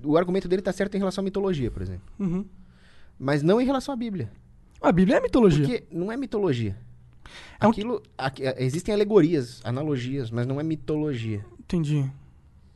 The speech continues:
Speaker 1: Porque muitas vezes os próprios gregos não acreditavam religiosamente na própria mitologia. Existia a tradição mitológica grega, mas eles também tinham uma religião popular que eles seguiam, que não era relacionada diretamente à mitologia.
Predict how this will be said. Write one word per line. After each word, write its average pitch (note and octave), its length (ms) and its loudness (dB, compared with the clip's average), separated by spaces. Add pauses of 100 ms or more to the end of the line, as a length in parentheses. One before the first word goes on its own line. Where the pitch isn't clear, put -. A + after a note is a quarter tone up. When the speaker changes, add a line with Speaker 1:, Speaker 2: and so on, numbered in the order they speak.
(540)
Speaker 1:
Porque E3 680 2 (480)
muitas D#3+ 380 2
vezes F3+ 280 2
os C#3+ 120 -4
próprios D#3+ 340 0
gregos D3+ 300 0
não A3+ 60 -4
acreditavam D3 680 0
religiosamente A#2 840 0
na G#2+ 80 -6
própria A#2 280 -6
mitologia. G#2 560 -6 (760)
Existia C3 380 0
a D3 40 2
tradição C#3 320 0
mitológica A2+ 640 2
grega, B2 440 -4 (400)
mas A#2+ 140 0
eles C#3 140 -4
também D#3 220 0
tinham G#3+ 400 -2
uma B2 540 0
religião B2+ 560 0
popular B2 480 0
que B2 100 -6
eles A#2+ 140 -6
seguiam, A2+ 520 -6 (800)
que B2 160 -4
não C3 160 2
era C3+ 140 4
relacionada B2 520 0
diretamente A2 460 -2
à G2+ 40 -6
mitologia. G#2 500 -6